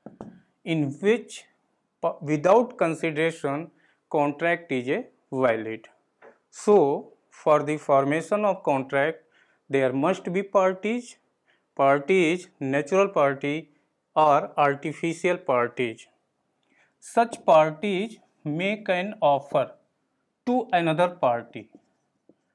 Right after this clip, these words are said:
for acceptance. Without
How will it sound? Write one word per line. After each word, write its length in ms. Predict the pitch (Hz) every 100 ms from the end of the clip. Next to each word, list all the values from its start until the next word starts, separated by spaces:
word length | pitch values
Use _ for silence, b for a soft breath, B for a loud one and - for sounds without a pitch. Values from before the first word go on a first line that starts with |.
| _ _ _
for 560 | _ - 190 156 208 - -
acceptance. 960 | 147 - - 143 - 131 120 - - - _ _ _ - _ _ _ _ _ _ _ -
Without 640 | 139 175 165 196 254 262